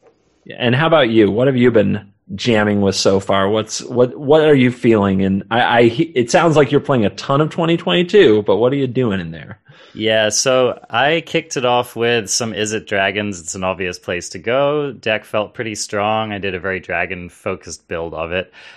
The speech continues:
Speaker 2: But where I actually ended up settling on for my Mythic run, which happened very quickly once I started playing this deck, was, yes,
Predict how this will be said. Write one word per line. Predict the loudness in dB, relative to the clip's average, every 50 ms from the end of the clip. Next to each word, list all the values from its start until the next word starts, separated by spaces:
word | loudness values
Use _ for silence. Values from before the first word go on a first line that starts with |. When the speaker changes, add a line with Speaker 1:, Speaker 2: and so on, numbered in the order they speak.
| -20 -20
Speaker 2:
But | -8 -2 0 2 2 0 -2 -6 -6
where | -2 0 2 2
I | 4 2
actually | 2 0 -2 -4 -2 0 0
ended | 0 0 0 0
up | -2 -2 -2
settling | -4 -2 0 0 0 -2 -2 -4 -4 -2 -2
on | -2 -2 -2 -4
for | -6 -8 -6
my | -6 -6
Mythic | -4 -4 -6 -4 -4 -4 -6 -4 -4
run, | -4 -2 -2 -4 -4 -6 -6
which | -6 -6 -6 -8 -12 -8
happened | -4 -4 -4 -4 -6 -8 -6
very | -4 -4 -4 -4
quickly | -6 -6 -8 -6 -6 -6 -6
once | -6 -8 -10 -10
I | -10 -10
started | -8 -6 -6 -8 -8 -8 -12 -10
playing | -6 -4 -4 -4 -6 -8
this | -12 -12 -10
deck, | -6 -6 -6 -6 -6 -8
was, | -12 -8 -4 -2 0 0 0 -2 -2 -6 -8 -10 _ _ _ _ _ _ _
yes, | -8 -4 0 0 0 0 0 -2 -4 -4